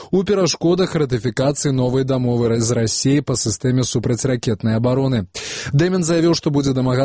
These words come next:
зачытвання ў Сенаце поўнага тэксту дакументу. Гэта можа заняць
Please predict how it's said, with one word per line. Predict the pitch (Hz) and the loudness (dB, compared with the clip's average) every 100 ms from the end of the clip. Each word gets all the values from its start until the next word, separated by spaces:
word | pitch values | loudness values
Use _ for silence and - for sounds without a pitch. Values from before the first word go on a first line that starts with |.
| 135 131 | 0 0
зачытвання | 117 120 - 135 135 123 | 0 0 -2 0 0 0
ў | 113 | 0
Сенаце | - 127 151 147 151 | 0 0 0 0 -2
поўнага | - 131 135 135 131 | 0 0 0 0 0
тэксту | 127 107 - 123 | -2 -2 -2 -2
дакументу. | 117 104 127 131 127 117 | -2 0 0 0 0 0
Гэта | 107 104 113 | -2 0 0
можа | 113 113 | 0 0
заняць | 107 113 113 131 | 0 0 2 0